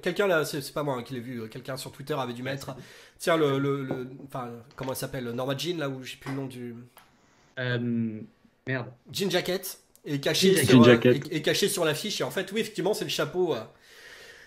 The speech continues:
Speaker 1: et, euh, en fait, j-, j'aime beaucoup la, la façon dont, au niveau de la, de la forme du, de, enfin, de ce qu'est le monstre, tu, tu l'as par petites touches, et évidemment, tu te dis, « Mais il est pas tout à fait rond. » Et, euh, quand il apparaît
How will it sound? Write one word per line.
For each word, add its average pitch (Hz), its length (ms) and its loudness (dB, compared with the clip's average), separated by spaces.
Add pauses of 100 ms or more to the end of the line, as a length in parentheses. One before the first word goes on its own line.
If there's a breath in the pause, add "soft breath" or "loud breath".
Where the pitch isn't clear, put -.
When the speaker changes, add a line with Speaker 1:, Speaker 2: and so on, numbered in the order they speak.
(160 loud breath)
Speaker 1:
et, 156 260 4
euh, 120 380 -2 (1120)
en 143 40 -4
fait, 214 280 0
j-, - 160 -6
j'aime 160 180 0
beaucoup 202 220 2
la, 208 160 4
la 156 100 -2
façon 208 340 2
dont, 151 200 -2
au 143 60 0
niveau 139 220 -2
de 135 60 -8
la, 123 300 -6 (400)
de 127 120 -16
la 135 100 -4
forme 151 440 2
du, 117 440 -10 (680)
de, 143 180 -10
enfin, 143 180 -6
de 123 140 -10
ce - 120 -8
qu'est 202 200 2
le 175 100 0
monstre, 214 380 -2 (100)
tu, 156 320 -10 (100)
tu 160 120 -10
l'as 165 120 0
par 160 200 -10
petites 220 300 -6
touches, 262 300 -8
et 147 40 -10
évidemment, 151 300 -2
tu 170 120 -10
te 147 60 -10
dis, « 214 80 -8
Mais 160 80 -4
il - 60 -6
est - 40 -14
pas 185 120 -14
tout - 200 -10
à 185 40 -4
fait 208 140 -2
rond. » 202 160 -2 (520 loud breath)
Et, 147 140 -2
euh, 147 60 0
quand 165 220 -2
il 175 60 0
apparaît 185 320 0